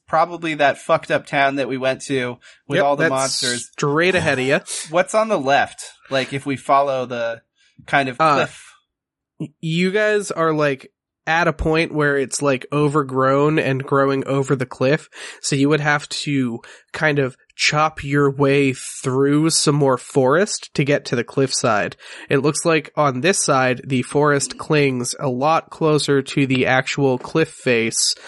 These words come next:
Speaker 2: Um, but it does kinda have that, uh, gradual at certain times and bits slightly steeper, but, like, that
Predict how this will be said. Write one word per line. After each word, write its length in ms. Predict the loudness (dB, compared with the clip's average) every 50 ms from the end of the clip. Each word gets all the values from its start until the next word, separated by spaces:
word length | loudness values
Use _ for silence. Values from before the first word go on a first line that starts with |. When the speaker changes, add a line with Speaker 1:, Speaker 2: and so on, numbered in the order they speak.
| -16 -16 -16 -16 -6 -2
Speaker 2:
Um, 440 | 0 2 2 2 0 -2 -4 -8 -12 _ _ _ _ _ _ _ -20 _ _ _ _ _
but 140 | 0 2 2
it 160 | 2 0 0
does 240 | 0 0 2 0 0
kinda 260 | 0 2 2 2 2
have 300 | 2 2 0 0 0 0
that, 320 | 2 2 4 2 2 0 -4 -14 -20 -20 -20 -16 _
uh, 280 | -2 0 0 2 0 -2 -4 -10 -14 -12 -12 -6 -4
gradual 1120 | -4 -2 0 2 2 2 2 2 0 0 -2 0 0 2 2 4 2 2 0 -2 -6 -14 _ _ _
at 220 | -2 -2 -2 -4 _ _ _ _ _ _ _ _ _ _ _ _ _ _ -6
certain 460 | -4 0 0 2 2 0 0 -2 -4
times 440 | -2 0 2 2 4 2 2 0 0
and 180 | -2 -2 0 0
bits 320 | -2 -2 0 -2 -6 -4 -4
slightly 480 | -4 -2 0 0 0 0 -2 -4 -6
steeper, 640 | -4 -2 -4 0 2 2 0 2 2 2 2 2 0 -4 -10 -18 -18 -18 -6 -2
but, 180 | 0 0 0 2
like, 280 | 0 0 0 -2 -6
that 320 | -2 0 0 0 0 -2